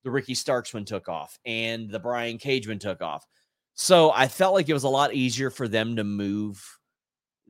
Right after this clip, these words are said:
them apart. Like, it wasn't necessarily catching fire together, but you know that those two can catch fire with other people. I think Lee Moriarty is a really good fit with Shane Taylor, 'cause I think Shane Taylor is,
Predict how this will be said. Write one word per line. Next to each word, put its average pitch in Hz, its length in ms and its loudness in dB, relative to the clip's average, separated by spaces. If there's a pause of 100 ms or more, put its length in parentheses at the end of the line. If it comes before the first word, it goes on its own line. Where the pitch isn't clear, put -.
them 117 300 -2
apart. 104 580 -2
Like, 110 300 -2 (420)
it 175 80 4
wasn't 233 320 4
necessarily 190 540 0
catching 156 460 2
fire 143 420 2
together, 123 520 -2
but 151 180 -6
you 135 140 -4
know 131 180 0
that 180 180 -8
those 156 200 -2
two 147 140 -8
can 123 160 -10
catch 117 320 -2
fire 113 340 2
with 107 160 -2
other 101 240 -4
people. 135 460 -6 (260)
I 131 100 4
think 151 180 2
Lee 160 160 2
Moriarty 139 580 4
is 113 80 0
a 117 80 -2
really 113 240 -2
good 98 220 -4
fit 151 200 0
with 117 120 -6
Shane 104 260 -4
Taylor, 95 320 -4
'cause 95 100 -10
I 113 60 0
think 113 260 -10
Shane 110 220 -6
Taylor 107 320 -2
is, 95 200 -4